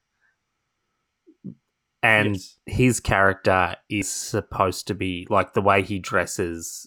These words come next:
Speaker 1: uh, is, is a Chinese character. Meng is a Tongan. Someone had to be like, "Mate."
Speaker 2: Oh, I haven't even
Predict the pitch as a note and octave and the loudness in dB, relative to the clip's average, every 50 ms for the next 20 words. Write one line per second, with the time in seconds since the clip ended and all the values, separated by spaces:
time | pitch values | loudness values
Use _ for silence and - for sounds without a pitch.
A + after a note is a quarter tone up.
0 | _ - - F#2+ E2+ E2 E2 - - _ _ _ _ - A#2 G#2+ F#2+ F2+ F2 - | _ -8 -6 -4 -4 -4 -4 -6 -10 _ _ _ _ -6 -2 0 0 0 -2 -6
1 | - - A#2 G2+ F2+ F#2 F2 - - - G#2 F#2+ F2+ F2+ E2+ E2+ E2+ - - - | -8 -4 -4 -2 -2 -2 -2 0 2 4 4 4 4 4 2 2 0 0 -4 -6
2 | - F#2+ F2+ F2 E2+ E2 - - E2+ D#2+ E2 E2+ - _ _ - - - _ _ | 0 2 2 2 2 0 0 -2 -2 -2 -2 -4 -8 _ _ -20 -20 -20 _ _
3 | _ _ _ _ - - A#2+ A2+ C3+ F3 A3+ A#3+ G#3 F#3 D3+ B2 A#2+ F#2+ - - | _ _ _ _ -2 2 4 6 6 6 6 6 6 6 6 6 4 0 2 2
4 | G#2+ F#2 E2+ D2 - _ _ _ _ _ _ _ _ _ _ _ _ _ _ _ | 0 0 0 -2 -10 _ _ _ _ _ _ _ _ _ _ _ _ _ _ _
5 | _ _ _ _ _ _ _ _ _ _ _ _ _ - - D#3+ F3 F#3+ F#3+ F3 | _ _ _ _ _ _ _ _ _ _ _ _ _ -2 4 4 6 6 6 4
6 | D3 C3+ C3+ - - - B2+ B2 A#2 A2+ G2+ F#2 - A#2 G#2+ G#2 G#2 G2+ F2+ - | 6 4 2 2 0 0 2 4 4 4 4 2 0 -2 0 2 2 0 0 -2
7 | D3 F#3+ G#3+ E3+ - - B2 D#3 F#3 G#3 G#3 G#3 G#3 G#3 G3+ E3+ E3+ C#3+ C3+ B2+ | -2 -2 0 -2 -2 -4 0 0 0 2 2 0 -2 -2 -2 -2 -4 -4 -8 -14
8 | G#2+ | -14